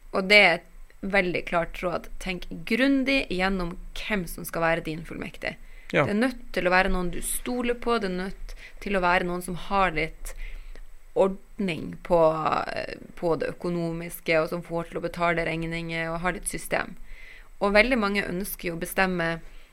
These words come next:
Speaker 1: at ett barn er fullmektig, men at det barnet må fremlegge regnskap hvert år, eh, over disposisjoner som er gjort.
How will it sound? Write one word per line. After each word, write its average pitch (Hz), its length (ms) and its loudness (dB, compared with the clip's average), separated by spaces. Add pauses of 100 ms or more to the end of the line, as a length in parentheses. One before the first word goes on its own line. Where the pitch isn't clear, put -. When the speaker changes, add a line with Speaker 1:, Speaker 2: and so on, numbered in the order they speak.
(260)
Speaker 1:
at 202 160 -4
ett - 280 -2
barn 175 180 4
er 180 80 -2
fullmektig, 208 560 0
men 196 120 0
at 196 200 -4
det 196 240 6
barnet 180 320 0
må 175 160 -4
fremlegge 180 680 2 (420)
regnskap 185 880 0
hvert 170 320 2
år, 170 400 4 (400)
eh, 175 240 8
over 170 600 2 (240)
disposisjoner 170 680 -6
som - 140 -10
er - 80 -6
gjort. - 300 -10